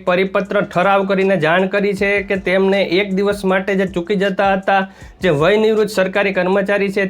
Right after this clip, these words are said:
તેમના માટે એક દિવસ માટે જે ઇજાફો ચૂકી જતા હતા, તેમને ફરીથી ઇજાફો મળવાપાત્ર થશે. તે ઠરાવને લઈને મેં ત્રણ વીડિયો already બનાવી દીધા છે અને ચોથો વીડિયો પણ હમણાં જ મેં બનાવી અને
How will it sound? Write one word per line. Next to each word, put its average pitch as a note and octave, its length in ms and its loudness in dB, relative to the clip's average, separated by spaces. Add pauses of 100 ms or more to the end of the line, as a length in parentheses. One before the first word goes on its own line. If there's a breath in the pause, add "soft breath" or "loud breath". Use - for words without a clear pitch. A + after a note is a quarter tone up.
તેમના G3+ 340 2
માટે G3+ 200 0 (140)
એક G3 140 -2
દિવસ G3 220 0
માટે G3 240 0
જે G3+ 60 2 (480 loud breath)
ઇજાફો G3 520 2
ચૂકી F#3 260 0
જતા G3+ 240 2
હતા, F#3+ 160 -4
તેમને G3+ 160 2 (140)
ફરીથી G3 480 0
ઇજાફો F#3+ 480 0
મળવાપાત્ર F#3+ 840 2 (160)
થશે. G3 380 0 (180)
તે G3+ 240 2
ઠરાવને G#3 400 2
લઈને G#3 260 2
મેં G3+ 380 0
ત્રણ G#3+ 320 2
વીડિયો G3 260 2
already F#3+ 240 2
બનાવી F3+ 300 2
દીધા G#3 180 2
છે G#3+ 160 2 (680 loud breath)
અને F#3 160 2
ચોથો G3 340 2
વીડિયો A3 380 2
પણ G3+ 180 2
હમણાં G#3 300 4
જ G#3 100 0
મેં G3+ 140 2
બનાવી G3 420 2 (240)
અને F#3+ 180 2